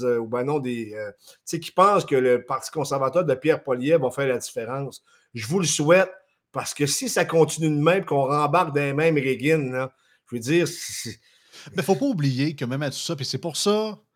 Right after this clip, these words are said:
Speaker 2: autant que je vais, je vais voter pour Pierre Poilievre, je pense qu'il y a quand même des bonnes idées, puis bien évidemment, tout sauf Trudeau, je suis bien content de ça.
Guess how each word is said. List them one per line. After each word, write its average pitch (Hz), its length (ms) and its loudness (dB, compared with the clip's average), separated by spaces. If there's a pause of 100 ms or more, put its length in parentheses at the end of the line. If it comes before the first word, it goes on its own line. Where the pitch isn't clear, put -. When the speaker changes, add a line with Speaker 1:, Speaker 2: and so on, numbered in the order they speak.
(400)
Speaker 2:
autant 147 340 0
que 165 40 -6
je 143 60 -2
vais, 147 200 -2
je 95 100 -12
vais 85 60 -8
voter 131 240 -2
pour 170 120 -6
Pierre 156 220 -6
Poilievre, 165 540 -4 (120)
je - 140 -20
pense 131 340 -4
qu'il 123 100 -10
y - 40 -16
a - 0 -
quand 131 80 -4
même 135 100 0
des 110 140 -4
bonnes 170 240 0
idées, 151 420 -2
puis 123 80 -12
bien 110 140 -4
évidemment, 123 320 0
tout 156 160 -6
sauf 147 260 -4
Trudeau, 135 440 -2
je - 120 -8
suis - 80 -10
bien 120 200 -2
content 147 280 -2
de 131 140 -2
ça. 143 320 -4